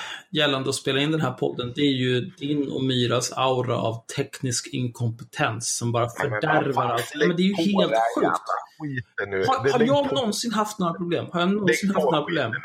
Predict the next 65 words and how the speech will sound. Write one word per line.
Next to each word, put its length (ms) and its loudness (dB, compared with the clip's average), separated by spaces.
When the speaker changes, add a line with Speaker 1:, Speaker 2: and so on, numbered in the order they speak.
Speaker 1:
Har 120 0
jag 80 2
Speaker 2:
Ja, 60 0
det 40 2
har 80 4
Speaker 1:
någonsin 340 2
Speaker 2:
du. 80 0
Speaker 1:
haft 180 0
några 200 -4
Speaker 2:
Ja, 60 2
Speaker 1:
Nej, 100 6
jag 100 6
har 100 -2
Speaker 2:
det 60 0
Speaker 1:
aldrig 240 4
Speaker 2:
har 60 4
Speaker 1:
haft 120 -6
några 140 0
Speaker 2:
du. 60 -6
Speaker 1:
som 140 -6
helst 220 -4
problem. 360 -4
Speaker 2:
Jag 120 2
har 220 -2
försvunnit. 760 -2
Vi 100 2
har 100 4
Speaker 1:
Det 100 2
har 60 4
Speaker 2:
löst 180 4
Speaker 1:
aldrig 200 0
Speaker 2:
det. 60 0
Speaker 1:
hänt. 320 -12
Det 80 -2
har 140 -2
aldrig 300 0
hänt. 340 -14
Det 80 -4
där 160 2
är 140 2
Speaker 2:
Mm. 120 -2
Speaker 1:
lögn. 440 -2
Speaker 2:
Lägg 260 4
på 200 4
nu 100 4
och 120 4
dra 200 4
till 180 -2
labbet 420 0
om 140 -2
du 180 -4
fortfarande 520 -4
vill 140 -2
gå 140 -4
ut. 80 -4
Speaker 1:
Gå 120 4
väl 120 0
till 120 0
labbet 280 0
när 120 -2
jag 180 -2
vill. 300 -8
Jag 80 2
är 40 0
vuxen. 480 -4